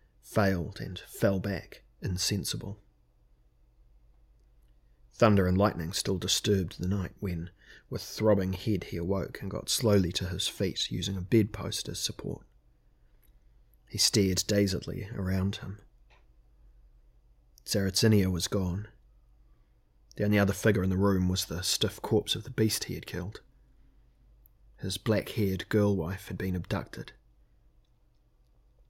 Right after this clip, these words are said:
Shaking, he went to the door and flung it open, calling for his guards, but none answered him.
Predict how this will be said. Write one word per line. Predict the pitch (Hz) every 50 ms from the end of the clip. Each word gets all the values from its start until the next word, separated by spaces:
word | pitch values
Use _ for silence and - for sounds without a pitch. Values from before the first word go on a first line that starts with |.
| _ _ _ _ _ _ _ _ - - - - _ _ - - - - - - - - - _ - - _ _ _ _ - _ _ _ _ _ _ _ _ _ _ _ _ -
Shaking, | - - - 104 98 - 92 95 92 92
he | - - 101 98 104 104 -
went | 110 117 107 - -
to | 101
the | 95 90
door | - 117 110 104 98 98
and | 95 95
flung | - - - 113 107
it | 98 95
open, | 98 104 104 - - - - - _ _ _ _ _ - - _ -
calling | - 117 107 104 104 95 92 90
for | - 101 101
his | 95 92 -
guards, | - 110 107 101 101 98 95 95 - - - - - _ _ _ _ _ _ _ _ _ _ _ _ _ _ _ _ _ _ _ _ -
but | - -
none | 107 98 95
answered | 95 95 95 - - - - -
him. | 104 98 104 -